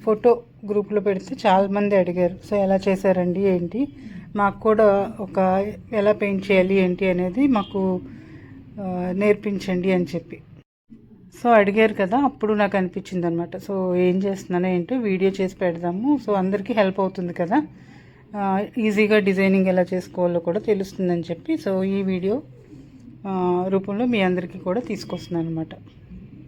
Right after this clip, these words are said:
So ఫస్ట్ వచ్చేసి ఈ పాట్స్, ఆ, చాలా స్ట్రాంగ్గా బాగున్నాయండి. టెన్ ఇంచ్,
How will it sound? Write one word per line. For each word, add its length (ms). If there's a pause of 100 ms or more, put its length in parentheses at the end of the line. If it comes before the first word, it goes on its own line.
(380)
So 60
ఫస్ట్ 340
వచ్చేసి 380
ఈ 80
పాట్స్, 720 (720)
ఆ, 340 (420)
చాలా 260
స్ట్రాంగ్గా 540
బాగున్నాయండి. 720
టెన్ 300
ఇంచ్, 320